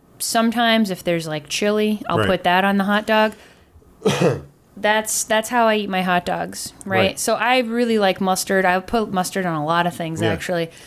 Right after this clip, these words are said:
Speaker 1: So I love vinegar stuff,
Speaker 2: Which
Speaker 1: so
Speaker 2: I, I feel like is one reason why I really like you.
Speaker 1: Aw.
Speaker 2: Like, anybody,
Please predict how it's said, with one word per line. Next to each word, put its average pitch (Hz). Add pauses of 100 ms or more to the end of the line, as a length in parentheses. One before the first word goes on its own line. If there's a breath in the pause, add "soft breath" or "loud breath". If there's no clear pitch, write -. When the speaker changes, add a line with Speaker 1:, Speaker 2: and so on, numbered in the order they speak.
(140 loud breath)
Speaker 1:
So 220
I 226
love 233
vinegar 196
stuff, 185
Speaker 2:
Which 170
Speaker 1:
so 180
Speaker 2:
I, 147
I 151
feel 202
like 190
is 117
one 123
reason 113
why 98
I 95
really 92
like 82
you. 71 (100)
Speaker 1:
Aw. 202 (220)
Speaker 2:
Like, 110 (340)
anybody, 156